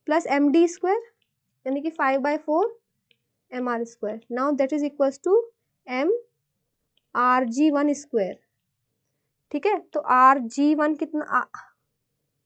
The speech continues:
एम आर जी वन, पहली वाली का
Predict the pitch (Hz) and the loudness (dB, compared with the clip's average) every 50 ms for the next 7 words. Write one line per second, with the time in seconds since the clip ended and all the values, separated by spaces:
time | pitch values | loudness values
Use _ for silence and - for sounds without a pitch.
0 | _ _ _ _ _ _ _ _ _ _ _ _ _ _ _ _ _ _ _ _ | _ _ _ _ _ _ _ _ _ _ _ _ _ _ _ _ _ _ _ _
1 | _ _ _ _ _ _ _ _ _ _ _ _ _ - 269 285 311 311 262 247 | _ _ _ _ _ _ _ _ _ _ _ _ _ -10 -8 -8 -8 -6 -6 -4
2 | 240 240 226 220 - 330 349 320 254 233 233 233 - 262 262 269 285 285 277 277 | -4 -4 -4 -2 -2 0 0 0 0 -2 -4 -4 -2 -2 0 0 2 2 0 0
3 | 269 269 320 359 | 0 0 0 -2